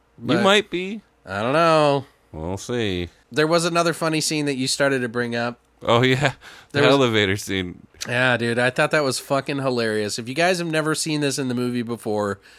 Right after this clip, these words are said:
Speaker 2: David Warbeck obviously was a funny guy.
Speaker 1: Yeah.
Speaker 2: And you can imagine that Lucio Fulci, being as serious and passionate as he was,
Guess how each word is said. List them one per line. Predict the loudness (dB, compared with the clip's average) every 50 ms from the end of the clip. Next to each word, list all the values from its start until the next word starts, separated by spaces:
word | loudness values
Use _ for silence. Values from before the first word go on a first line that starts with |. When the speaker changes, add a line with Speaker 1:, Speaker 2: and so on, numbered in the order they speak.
| -20 -20 _ _ _ _ -6 -2
Speaker 2:
David | 0 0 2 0 0 0
Warbeck | 2 2 2 4 2 2 0 0 -2
obviously | -2 0 0 0 0 -2 -2 -2 -2 -2
was | -4 -4 -4
a | -6
funny | -6 -4 -4 -4 -4 -4 -4
guy. | -4 -4 -4 -6 -8 -16 -18 _ _ _ _ _ _ _ _ _ _ _ -6
Speaker 1:
Yeah. | -4 -4 -4 -4 -2
Speaker 2:
And | -2 -2 0 0
you | -2 -2
can | 0 -2
imagine | -2 -2 0 0 0 0 0 -2 -4
that | -4 -4 -4
Lucio | -2 -2 -2 0 0 -2 -2
Fulci, | 0 0 -2 -2 -2 -2 -4 -6 -4
being | -4 -4 -4 -2 -4
as | -4 -4
serious | -4 -2 -2 0 0 0 0 -2 -4 -6
and | -8 -8 -4
passionate | -2 0 0 -2 -2 -4 -6 -6 -6 -6
as | -8 -8
he | -8 -6
was, | -6 -4 -4 -4 -6 -8 -10